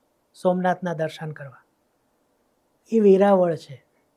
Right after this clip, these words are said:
અને એમાં પણ ઘણી બધી હોડીઓમાં ગુજરાતી, ધ્યાનથી જુઓ તો વંચાઈ જશે. રસ્તામાં પણ અમુક બોર્ડ ગુજરાતીમાં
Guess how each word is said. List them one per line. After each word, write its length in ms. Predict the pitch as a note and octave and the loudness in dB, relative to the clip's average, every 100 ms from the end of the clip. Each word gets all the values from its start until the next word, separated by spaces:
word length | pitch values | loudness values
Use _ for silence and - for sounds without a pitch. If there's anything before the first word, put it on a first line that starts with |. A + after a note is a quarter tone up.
| _ _ _ _ _ | _ _ _ _ _
અને 280 | F#3+ G#3 G3 | -4 -4 -2
એમાં 280 | F#3 F3+ G#3 | -2 2 2
પણ 180 | G#3+ G#3 | 2 0
ઘણી 240 | F3 F#3 | 0 0
બધી 260 | G3+ G3+ G3+ | 0 0 0
હોડીઓમાં 720 | F3+ D#3+ F3+ G3 F#3+ F#3+ F#3 E3 - | 0 0 0 0 0 -4 -6 -8 -14
ગુજરાતી, 640 | E3 E3 F#3 F3+ F#3 E3+ - _ _ _ _ | -12 -4 -2 -2 -6 -6 -14 _ _ _ _
ધ્યાનથી 340 | E3+ F3 F3+ G3 | -4 -4 -4 -4
જુઓ 200 | F3+ F3+ | -4 -6
તો 140 | F#3 | -6
વંચાઈ 340 | E3 D#3+ D#3+ | -6 -10 -16
જશે. 280 | C#3 C#3 - _ _ _ _ _ _ _ _ - | -20 -20 -20 _ _ _ _ _ _ _ _ 0
રસ્તામાં 520 | F#3+ G#3 B3+ A#3 A#3 | 2 4 4 6 6
પણ 180 | A#3+ A3+ | 4 4
અમુક 280 | G#3+ A3+ G3+ | 4 2 2
બોર્ડ 380 | G3+ G#3 G#3 G#3 | 4 4 4 -2
ગુજરાતીમાં 720 | F3+ F#3 F#3+ G3+ G3 F#3+ F#3 | -6 -2 2 2 2 -2 -4